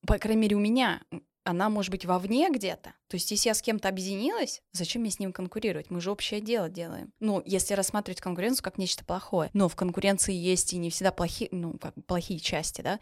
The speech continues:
На мой взгляд, в принципе, конкуренция классная штука. Люди, пытаясь переиграть друг друга, опять же, делают больше, качественнее, лучше, масштабнее, вот это всё.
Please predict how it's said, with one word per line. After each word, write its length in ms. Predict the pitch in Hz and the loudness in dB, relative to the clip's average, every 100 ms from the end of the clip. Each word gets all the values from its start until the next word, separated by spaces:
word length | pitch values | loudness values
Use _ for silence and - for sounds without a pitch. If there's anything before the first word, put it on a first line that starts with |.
| - | 0
На 160 | 185 | 0
мой 160 | 175 175 | 2 2
взгляд, 240 | 175 170 | 0 -4
в 20 | |
принципе, 380 | - 240 - - | 0 0 0 -2
конкуренция 560 | - 151 - 151 156 - | -4 -4 -2 -6 -6 -10
классная 480 | - 160 - - 202 | -6 -4 -2 -4 -10
штука. 380 | - - - - | -12 -16 -18 -6
Люди, 520 | 180 190 185 180 165 | 0 2 4 4 4
пытаясь 420 | - - 196 165 | 0 4 6 6
переиграть 640 | - 190 190 185 208 175 156 | 4 2 2 4 6 6 4
друг 220 | 165 160 | -4 -2
друга, 440 | 165 247 277 202 - | 0 2 4 2 2
опять 420 | 170 196 254 233 | 0 4 4 2
же, 80 | 170 | 0
делают 440 | 170 208 190 170 | 4 4 4 -2
больше, 460 | 156 208 294 - - | 4 6 6 4 0
качественнее, 720 | - 190 254 - - 165 151 | -2 -2 0 -2 -2 -6 -4
лучше, 400 | 170 247 - 175 | -2 -2 -2 -4
масштабнее, 840 | 156 143 - 185 214 233 202 165 | -4 -4 -4 -2 0 0 -2 -6
вот 120 | 151 | -6
это 120 | 170 - | -10 -12
всё. 300 | - 226 | -10 -8